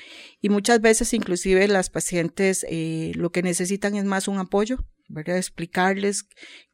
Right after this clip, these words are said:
qué es lo que está pasando, cuáles son los temores que la paciente tiene. Y cuando hacemos todo este proceso de acompañamiento con la paciente, a veces, eh, la misma usuaria se da cuenta que no, que no era eso lo que teníamos,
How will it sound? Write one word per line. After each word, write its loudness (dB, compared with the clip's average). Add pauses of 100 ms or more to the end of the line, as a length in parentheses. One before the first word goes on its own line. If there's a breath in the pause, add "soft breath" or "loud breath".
(160)
qué 0
es 2
lo 0
que -4
está -4
pasando, -2
cuáles -6
son -2
los -4
temores 2
que -4
la -2
paciente -6
tiene. -2 (460 loud breath)
Y 0
cuando 4
hacemos 2
todo 4
este 0
proceso 2
de 6
acompañamiento -2
con 0
la 0
paciente, 0
a 2
veces, 0
eh, -8 (180)
la -2
misma -2
usuaria 0
se -4
da -2
cuenta -4
que -8
no, -4
que -8
no -4
era 0
eso 2
lo -8
que -14
teníamos, -8